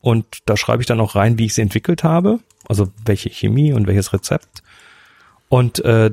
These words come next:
dann matche ich das über dieses Datum, was draufsteht, mit Lightroom, wo ich natürlich entsprechend dann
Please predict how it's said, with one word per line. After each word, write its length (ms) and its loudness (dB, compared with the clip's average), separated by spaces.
dann 840 2
matche 320 2
ich 140 -4
das 160 0
über 180 0
dieses 300 -2
Datum, 380 0
was 120 0
draufsteht, 480 0
mit 140 0
Lightroom, 560 0
wo 140 2
ich 100 -2
natürlich 260 2
entsprechend 460 -2
dann 180 0